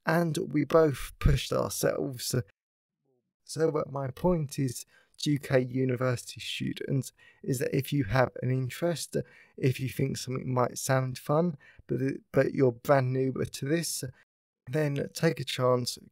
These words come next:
go to this society, go with your friends, and just have fun, because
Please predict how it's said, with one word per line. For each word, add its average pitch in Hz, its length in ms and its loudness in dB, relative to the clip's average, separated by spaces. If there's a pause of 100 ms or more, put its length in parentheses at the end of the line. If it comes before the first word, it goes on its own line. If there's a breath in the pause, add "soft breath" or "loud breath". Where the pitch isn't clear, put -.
go 147 480 6 (220)
to - 120 -6
this 127 180 2
society, 120 840 -4
go 156 260 6 (520)
with 120 200 0
your 117 120 0
friends, 127 360 -2 (340 loud breath)
and 190 120 0
just 165 220 -4
have 143 180 -2
fun, 139 480 0
because 123 400 -6